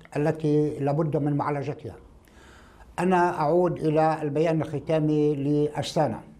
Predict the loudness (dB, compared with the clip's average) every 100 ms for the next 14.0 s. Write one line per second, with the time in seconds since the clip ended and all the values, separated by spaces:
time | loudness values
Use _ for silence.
0 | -20 _ _ -18 -4 0 2 0 -4 -2
1 | -2 0 0 0 2 2 0 -2 -4 -4
2 | -2 -2 0 -2 -2 -2 -2 0 0 0
3 | -2 -4 -6 -8 -4 -2 -2 -2 0 0
4 | -2 -10 -20 -20 -20 -20 -20 -16 -2 0
5 | 0 0 0 2 0 0 0 2 2 2
6 | 0 0 0 0 0 0 0 0 -2 -2
7 | 0 0 0 -4 -4 -2 -2 0 2 2
8 | 0 -4 -4 0 2 0 -4 -8 -12 -20
9 | -20 -20 -20 -20 -20 -8 -2 2 2 0
10 | -2 -2 -2 -2 -4 -4 0 2 0 -4
11 | -14 -20 -8 -4 0 0 0 -2 -2 0
12 | 2 2 0 -6 -10 -4 -2 0 0 0
13 | -2 -2 -2 -2 -2 0 2 2 0